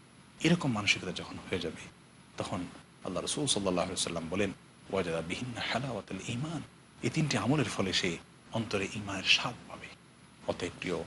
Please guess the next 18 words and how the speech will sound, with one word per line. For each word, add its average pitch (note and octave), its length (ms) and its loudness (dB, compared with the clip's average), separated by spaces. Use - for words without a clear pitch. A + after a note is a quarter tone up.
ভাই G2+ 180 6
ও F#2+ 60 4
বন্ধুগণ, C3 380 8
চেষ্টা - 280 6
করি B2 240 4
অন্তরে A#2 440 6
ঈমানের A2+ 320 0
স্বাদকে - 500 4
আস্বাদন D#3+ 440 4
করার F#2 240 0
জন্য F2+ 280 -2
অন্তত G2+ 420 -2
এটুকু G3 300 6
চেষ্টা - 340 6
করার, G#2+ 280 6
যেন F#2 300 4
আমরা G2 440 2
নিজেদের C3+ 460 8